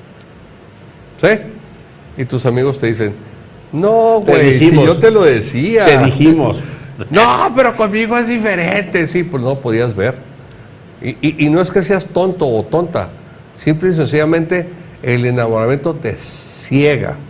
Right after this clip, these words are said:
Speaker 2: Sí, así es.
Speaker 1: Porque un mecanismo de defensa que se utiliza en el enamoramiento es la idealización.
Speaker 2: Exacto.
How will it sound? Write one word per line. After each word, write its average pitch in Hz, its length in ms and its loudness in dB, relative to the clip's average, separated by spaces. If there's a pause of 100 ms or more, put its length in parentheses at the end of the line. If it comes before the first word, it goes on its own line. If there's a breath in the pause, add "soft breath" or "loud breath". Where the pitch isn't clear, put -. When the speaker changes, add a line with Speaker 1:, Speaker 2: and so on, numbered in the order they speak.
(340 loud breath)
Speaker 2:
Sí, 151 140 -2
así 117 260 -4
es. 95 60 -4
Speaker 1:
Porque 139 500 0
un 135 220 2
mecanismo 143 640 0
de 151 140 2
defensa 143 600 -2
que 87 120 -10
se - 100 -14
utiliza 98 460 -6
en 127 120 -2
el 135 140 -2
enamoramiento 143 920 -2 (400 loud breath)
es 113 200 0
la 131 300 -2
idealización. 95 1200 -6 (600 loud breath)
Speaker 2:
Exacto. 151 600 -2